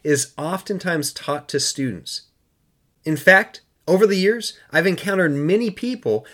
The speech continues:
that compare modern-day Christians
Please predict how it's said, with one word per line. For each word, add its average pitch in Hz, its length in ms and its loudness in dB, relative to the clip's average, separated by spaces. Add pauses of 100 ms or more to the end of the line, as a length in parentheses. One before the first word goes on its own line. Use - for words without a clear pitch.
that 160 180 0
compare 185 560 4
modern-day 175 760 2
Christians 214 680 -6